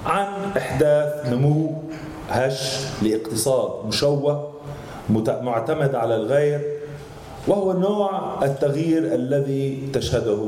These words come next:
الأراضي الفلسطينية في ظل الاحتلال الإسرائيلي. ثبت أن تحقيق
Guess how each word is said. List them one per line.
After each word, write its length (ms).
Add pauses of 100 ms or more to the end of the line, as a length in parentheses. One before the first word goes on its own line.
(180)
الأراضي 600
الفلسطينية 600
في 100
ظل 260 (160)
الاحتلال 760 (260)
الإسرائيلي. 540 (1500)
ثبت 320
أن 440
تحقيق 580